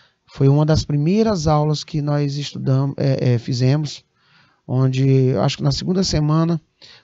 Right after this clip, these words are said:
nós comportamos essas informações envolvendo aí, né, a, a estudo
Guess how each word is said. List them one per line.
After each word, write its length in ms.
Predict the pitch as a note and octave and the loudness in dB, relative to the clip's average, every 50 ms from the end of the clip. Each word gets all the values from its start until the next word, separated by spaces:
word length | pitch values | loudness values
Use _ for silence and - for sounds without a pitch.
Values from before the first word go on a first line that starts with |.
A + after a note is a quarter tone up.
| _ - | _ -2
nós 180 | C#3+ C#3 C3+ | -2 -2 -2
comportamos 600 | - - D3+ D3+ D#3+ D3+ C#3+ C#3 - D3 C#3+ C3+ | 0 -2 -2 0 2 0 0 0 0 -2 0 0
essas 280 | C#3+ C3+ - C#3+ C3+ C3+ | 0 0 2 0 0 2
informações 840 | C#3+ C#3 C3 C#3+ C#3 C#3+ D3 D3 C#3 C3+ - C#3+ C#3 C#3 C3 - - - _ - - - - | 2 0 2 2 2 4 4 2 2 2 4 4 4 4 2 0 -6 -14 _ -20 -20 -10 -2
envolvendo 680 | - C3 B2+ C3+ D3 D3 C3 A#2+ A#2+ B2 C3 C#3 C3+ B2 | 2 4 6 6 8 6 6 6 4 4 4 4 4 4
aí, 280 | A#2+ A#2+ B2 B2+ B2 - _ - - - _ | 4 4 4 2 0 -4 _ -20 -20 -16 _
né, 200 | - A#2+ A#2+ B2 - | 2 4 4 4 4
a, 520 | - - C3 B2+ B2+ B2 B2+ - - G#2+ B2 | 4 4 6 6 6 6 4 0 -2 -2 0
a 80 | B2+ | 0
estudo 520 | B2 A2+ - - C3+ B2+ A#2+ B2+ C3+ - | 0 0 -2 0 0 0 2 0 -2 -2